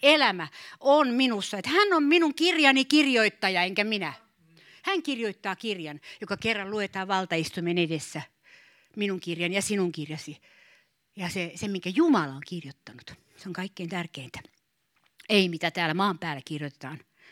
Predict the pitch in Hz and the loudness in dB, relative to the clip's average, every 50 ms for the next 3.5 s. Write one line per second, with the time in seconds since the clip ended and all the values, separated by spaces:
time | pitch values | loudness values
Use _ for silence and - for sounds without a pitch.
0 | - - - - - - _ _ 214 202 202 202 190 185 170 185 - - 165 160 | -20 -20 -20 -20 -20 -20 _ _ -2 -2 0 2 2 2 0 0 0 0 -2 -2
1 | 156 175 170 - - - 160 160 160 156 - - - 180 180 175 170 - - - | -2 -6 -10 -10 -6 -4 -2 -2 -2 -2 -4 -4 0 0 0 0 -2 -6 -4 0
2 | 233 240 240 220 190 165 - - _ 202 - 160 - - _ - 180 170 165 156 | 2 2 2 2 0 -2 -4 -4 _ -2 -2 -2 -4 -6 _ 2 2 2 2 0
3 | - _ - 147 135 135 - - 147 | -4 _ -10 -10 -8 -8 -6 -6 -6